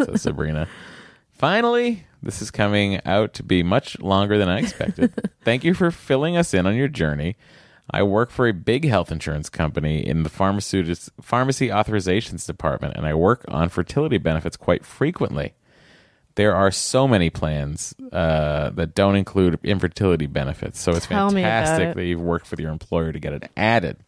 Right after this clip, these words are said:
Speaker 2: Mm.
Speaker 1: Also, be sure to check and see what your lifetime maximum is for fertility benefits. As I've seen some of the caps, uh, as low as ten thousand dollars for lifetime.
Speaker 2: Yeah,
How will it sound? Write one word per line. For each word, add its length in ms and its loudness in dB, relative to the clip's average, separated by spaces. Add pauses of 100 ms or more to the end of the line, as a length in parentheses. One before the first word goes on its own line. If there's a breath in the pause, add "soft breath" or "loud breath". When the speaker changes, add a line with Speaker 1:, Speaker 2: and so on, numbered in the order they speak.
(140)
Speaker 2:
Mm. 420 -4 (920 loud breath)
Speaker 1:
Also, 380 2 (320)
be 200 0
sure 320 2
to 80 4
check 460 -2
and 160 -4
see 340 2
what 280 0
your 120 2
lifetime 760 0
maximum 580 0
is 220 -2
for 180 -10
fertility 640 0
benefits. 720 -10 (800 soft breath)
As 220 2
I've 160 2
seen 300 0
some 260 0
of 100 0
the 80 0
caps, 520 -2 (120)
uh, 380 0
as 160 0
low 180 2
as 100 -2
ten 300 -2
thousand 320 0
dollars 240 2
for 120 -12
lifetime. 640 -2
Speaker 2:
Yeah, 160 2